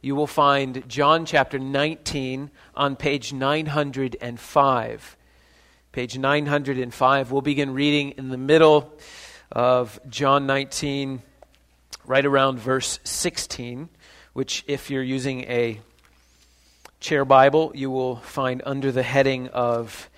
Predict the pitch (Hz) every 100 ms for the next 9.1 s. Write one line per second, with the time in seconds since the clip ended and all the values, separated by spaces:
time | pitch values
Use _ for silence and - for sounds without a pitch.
0 | _ - - 143 131 135 - 123 - 107
1 | 107 _ _ _ _ _ _ _ _ _
2 | _ _ _ _ _ _ - 131 120 120
3 | - - - 156 190 190 165 170 185 180
4 | 151 - _ - 143 156 160 151 151 151
5 | 139 139 160 135 147 156 185 190 - _
6 | _ - 151 165 160 156 156 147 151 160
7 | 170 165 139 - 143 139 - 160 - 131
8 | 127 143 143 135 127 123 - 160 160 196
9 | 214